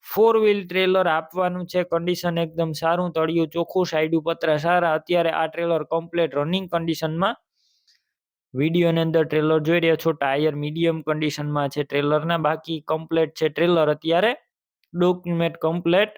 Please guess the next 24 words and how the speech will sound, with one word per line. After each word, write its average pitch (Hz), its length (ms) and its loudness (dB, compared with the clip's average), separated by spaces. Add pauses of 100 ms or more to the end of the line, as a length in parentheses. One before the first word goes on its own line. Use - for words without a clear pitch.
(960)
ટ્રેલરની 170 600 2
સાથે 156 520 -2
એક, 156 220 -4
અ, 160 380 0 (140)
ઓજારની 156 540 0
અંદર 156 260 -2
રોટાવેટર 185 720 0
આપવાનું 170 580 -2
છે, 156 140 -10
તમે 156 280 -8
જોઈ 175 240 0
રહ્યા 156 220 2
છો, 160 200 0
રોટાવેટર 165 640 0
પણ 160 220 -12
સારું, 160 340 -2
અત્યારે 156 340 -2
કમ્પ્લીટ 165 520 -2
રનિંગ 170 360 0
કન્ડિશનમાં, 160 680 -2
બ્લેડ 170 340 2
પણ 160 240 -4
સારી 151 400 -2
જોવા 156 440 0